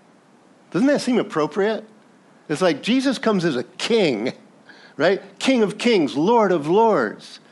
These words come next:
So naturally, we have the word throne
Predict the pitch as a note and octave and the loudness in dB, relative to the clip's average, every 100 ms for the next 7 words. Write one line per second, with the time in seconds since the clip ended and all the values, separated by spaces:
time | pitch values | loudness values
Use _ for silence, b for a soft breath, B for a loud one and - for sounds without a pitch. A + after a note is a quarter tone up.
0 | B B - E3+ F3+ B3+ C#4 - E3+ B2+ | B B 0 2 2 2 2 0 -2 0
1 | A2 A#2 C#3+ B B B D#3 E3 E3 D#3 | 0 -2 -4 B B B -2 0 2 0
2 | C3 D#3 E3 C#3+ - D3+ F#3 A3+ D3+ G#2+ | 0 0 0 -2 -10 -6 0 2 2 -2
3 | F#2+ | -6